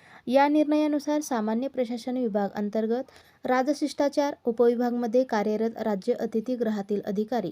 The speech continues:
व कर्मचारी यांना दोन वर्षातून एकदा दिला जाणारा प्रति कर्मचारी एकूण तीन गणवेश खाली नमूद करण्यात आलेल्या सुधारित दराने मंजूर करण्यात येत आहेत. तर या ठिकाणी पदाचे नाव, वित्तीय मर्यादा प्रति कर्मचारी प्रति गणवेश रुपये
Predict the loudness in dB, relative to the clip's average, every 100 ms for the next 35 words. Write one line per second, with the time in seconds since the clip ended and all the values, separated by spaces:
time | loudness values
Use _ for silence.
0 | -4 -4 0 0 0 -2 -2 0 -2 -2
1 | 0 0 0 -2 -2 -4 -2 -4 -2 -2
2 | 0 0 0 2 0 -2 -2 -4 -8 -16
3 | -20 -2 4 4 2 0 0 0 0 -2
4 | -2 -2 -2 0 -2 -2 -2 0 -2 -2
5 | -6 -10 -6 -4 -2 -2 -4 -4 -4 -4
6 | -4 -4 -2 -2 -4 -4 -2 0 -2 -2
7 | -2 -2 -4 -6 -2 0 0 0 -2 -4
8 | -4 -4 -6 -6 -8 -12 _ _ _ -20
9 | -6 0 0 2 -2 0 0 0 0 -2
10 | -2 -2 -2 -6 -12 _ -8 -6 -4 -2
11 | 0 2 2 2 2 -2 -6 _ _ -6
12 | -6 -4 -2 0 0 -2 -2 -2 -2 -4
13 | -2 0 0 0 -2 -4 -4 -2 -2